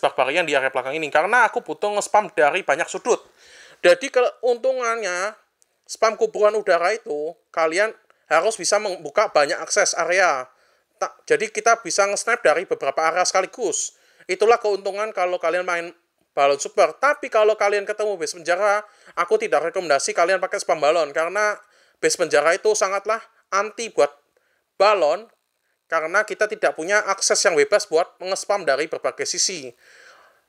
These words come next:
Tapi itu juga yang jadi keuntungan kalau pakai Sparky.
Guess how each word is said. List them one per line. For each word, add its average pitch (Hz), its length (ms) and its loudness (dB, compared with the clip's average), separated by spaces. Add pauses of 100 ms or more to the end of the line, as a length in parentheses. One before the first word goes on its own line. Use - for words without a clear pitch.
(180)
Tapi 240 400 2
itu 220 160 4
juga 254 240 2
yang 208 160 0
jadi 165 240 -4
keuntungan 175 400 -4
kalau 175 240 0
pakai 165 160 -10
Sparky. 175 560 -4